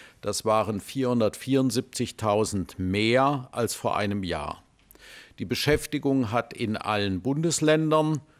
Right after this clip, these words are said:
und fast allen Branchen zugenommen. Besonders stark gewachsen ist sie im Bereich Pflege und Soziales,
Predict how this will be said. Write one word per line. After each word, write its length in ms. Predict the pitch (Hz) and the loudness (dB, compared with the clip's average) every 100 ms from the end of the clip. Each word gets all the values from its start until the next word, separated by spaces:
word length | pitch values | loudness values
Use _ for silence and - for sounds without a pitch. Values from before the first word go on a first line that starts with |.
| _ - | _ -6
und 300 | 143 135 127 - | 0 2 0 -6
fast 680 | - - 127 - - - - | -12 -2 0 0 -4 -6 -4
allen 320 | 120 104 98 | -2 -2 -6
Branchen 720 | - 107 135 143 165 151 131 | -4 0 0 0 -2 -2 -2
zugenommen. 760 | - 143 139 151 143 143 147 - - - - - - - | -2 -2 2 4 4 2 -2 -8 -20 -20 -20 -20 -12 -4
Besonders 560 | 104 135 151 147 135 | 2 4 4 2 0
stark 420 | - - 117 127 | -4 0 2 2
gewachsen 600 | - 123 113 - - 120 | 0 -2 -2 -2 -6 -4
ist 280 | 127 117 - | -4 -6 -6
sie 160 | - 117 | -6 -4
im 140 | 104 | -2
Bereich 580 | 107 92 92 92 85 - - | -2 2 2 0 -4 -12 -16
Pflege 640 | - 120 123 127 117 120 | -6 0 2 2 2 0
und 240 | 90 107 | 0 -2
Soziales, 1040 | - 90 - 107 98 120 156 175 - - | -2 -4 -2 0 2 2 0 -2 -4 -6